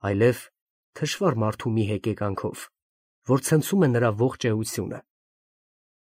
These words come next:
Բայց և այնպես նա, անմիջապես սթափվելով և արցունքը մատներով սրբելով, կրկնեց, որ ինքը չգիտի ոչինչ։ Իրեն ասել են միայն,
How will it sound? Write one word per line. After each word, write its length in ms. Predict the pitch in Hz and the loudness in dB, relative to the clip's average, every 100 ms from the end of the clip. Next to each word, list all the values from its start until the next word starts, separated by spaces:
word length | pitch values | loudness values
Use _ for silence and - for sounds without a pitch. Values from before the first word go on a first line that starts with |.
| _ _ _ - | _ _ _ 4
Բայց 180 | 143 180 | 6 8
և 180 | 220 | 6
այնպես 340 | 196 160 175 185 | 6 6 6 4
նա, 200 | - 101 107 139 _ _ _ | 2 2 2 0 _ _ _
անմիջապես 640 | 117 123 170 - 165 180 202 | 0 2 4 4 4 4 2
սթափվելով 800 | - 131 - 123 98 117 - - _ | 2 0 2 0 2 0 -2 -18 _
և 220 | - 120 135 | 0 4 4
արցունքը 480 | 156 - 214 - 110 | 2 2 2 2 2
մատներով 500 | 110 117 131 131 120 | 2 2 2 2 0
սրբելով, 600 | - 104 - 95 147 170 _ _ _ - | -4 -6 -4 2 2 0 _ _ _ -2
կրկնեց, 520 | 110 - 92 95 143 - _ _ _ _ - | -2 0 -2 -2 -4 -6 _ _ _ _ 0
որ 140 | 120 147 | 4 6
ինքը 240 | 180 170 | 4 2
չգիտի 440 | - 143 165 175 185 | 0 2 2 2 0
ոչինչ։ 420 | 101 - 78 67 - _ _ _ _ _ _ _ _ | 0 -4 -8 -8 -14 _ _ _ _ _ _ _ _
Իրեն 300 | 127 131 165 139 | 2 8 8 6
ասել 300 | - 190 147 | 4 2 4
են 80 | 104 | 2
միայն, 380 | 107 104 95 | 2 0 -2